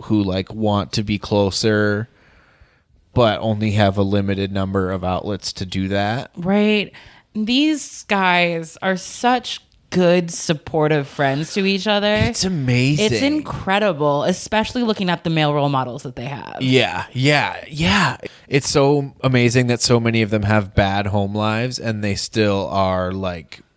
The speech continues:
Speaker 1: great, supportive, caring friends.
Speaker 2: Like, Teddy full on cries in front of them.
Speaker 1: Yeah.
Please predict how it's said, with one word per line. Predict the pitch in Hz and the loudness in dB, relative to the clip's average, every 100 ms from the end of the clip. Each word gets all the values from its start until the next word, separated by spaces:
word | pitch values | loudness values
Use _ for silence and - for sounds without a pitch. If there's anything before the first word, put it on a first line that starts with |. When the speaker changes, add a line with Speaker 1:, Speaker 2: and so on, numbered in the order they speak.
| _ | _
Speaker 1:
great, | - 110 101 95 - _ | 0 2 2 -4 -12 _
supportive, | - - 98 - 101 95 95 92 90 - - - | -4 -2 -2 -2 -2 0 -2 -4 -6 -12 -12 -12
caring | - 101 98 92 90 85 | -4 0 2 0 -4 -8
friends. | - 90 64 55 62 - - - | -2 -2 -2 -8 -8 -6 -4 -4
Speaker 2:
Like, | - _ _ _ _ _ _ | -6 _ _ _ _ _ _
Teddy | - 214 226 | 0 2 2
full | - 208 190 | 0 0 2
on | 180 151 | 2 0
cries | 151 - 147 143 156 147 | -2 -2 2 2 2 0
in | 143 | -2
front | 123 127 | -2 -6
of | 92 87 | -6 -8
them. | 104 87 87 208 220 | -8 -8 -8 -6 0
Speaker 1:
Yeah. | 120 131 160 104 110 | 2 2 0 -2 -8